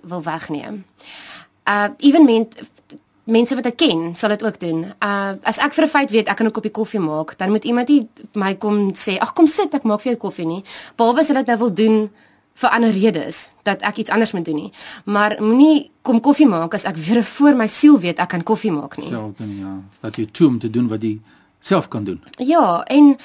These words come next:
Speaker 1: wat my ook maar bietjie frustreer is as mense deur my kyk en met my ma praat in plaas van met my. Ek verstaan, ek, ek het begrip daarvoor, mense is bietjie skrikkerig,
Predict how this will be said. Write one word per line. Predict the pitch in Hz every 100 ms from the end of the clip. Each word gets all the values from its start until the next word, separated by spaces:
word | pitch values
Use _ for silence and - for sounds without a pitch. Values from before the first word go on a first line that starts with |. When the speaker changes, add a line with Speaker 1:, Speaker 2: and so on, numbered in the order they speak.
| - - _
Speaker 1:
wat | 294
my | 320
ook | 349
maar | 320 220
bietjie | 226 233
frustreer | 220 - 226 196 196 214
is | 214 208
as | 220 214
mense | 208 196 220 262 254 202
deur | - 220 285
my | 226
kyk | 214 180 180
en | 208
met | 208
my | 208
ma | 190 165 208
praat | 214 170 170
in | 190
plaas | 202 190
van | 190
met | 170
my. | 160 156 123 - - -
Ek | - 302
verstaan, | 294 - - 175 269
ek, | 240 -
ek | 196 202
het | -
begrip | 185 190 185
daarvoor, | - 226 180 220
mense | 220 170 170 202
is | 185 -
bietjie | 170 165
skrikkerig, | - 160 160 165 202